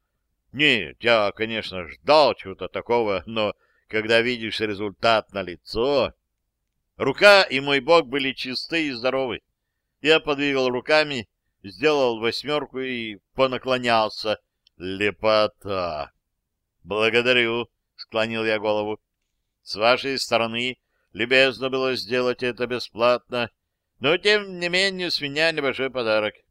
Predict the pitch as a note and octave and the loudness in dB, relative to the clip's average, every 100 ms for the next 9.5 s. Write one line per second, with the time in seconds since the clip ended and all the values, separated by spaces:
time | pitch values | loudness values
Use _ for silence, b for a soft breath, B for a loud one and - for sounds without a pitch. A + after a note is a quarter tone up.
0 | _ _ _ _ _ - D3 D3+ C#3 C#3 | _ _ _ _ _ 2 4 4 2 -2
1 | C3+ D#3 F#3 C#3 B2 B2 B2 C3 C3+ - | -6 -4 -2 0 -2 -4 -4 -6 -6 -6
2 | D3+ C#3+ C3 - D3+ C#3 G2 - - C#2+ | -4 -4 -4 -6 0 0 0 -6 -14 -16
3 | - _ _ _ _ - A2+ A#2+ A#2+ A2+ | -18 _ _ _ _ 0 6 8 6 2
4 | C#3+ C#3 G3 E3 D#3+ B2+ C3+ C#3 C3 A#2+ | -2 2 2 2 -2 -2 -4 -2 -2 0
5 | B2+ B2 F3 F3 D3+ C#3+ C#3+ B2 B2 A2+ | -2 -2 0 0 -2 -6 -4 -2 -2 -2
6 | F#2+ B1 B1 _ _ _ _ _ _ _ | -4 -12 -20 _ _ _ _ _ _ _
7 | F3 G3+ G#3+ G3 D#3+ E3 E3+ E3 D3+ C3 | 0 2 4 2 0 0 0 0 -2 -8
8 | _ D3+ - F3 G3 F3+ D3+ C3+ A#2+ C#3+ | _ -2 -2 -4 -6 -4 -4 -2 -2 -4
9 | C3+ B2+ D#2+ - - | -4 -6 -6 -8 -20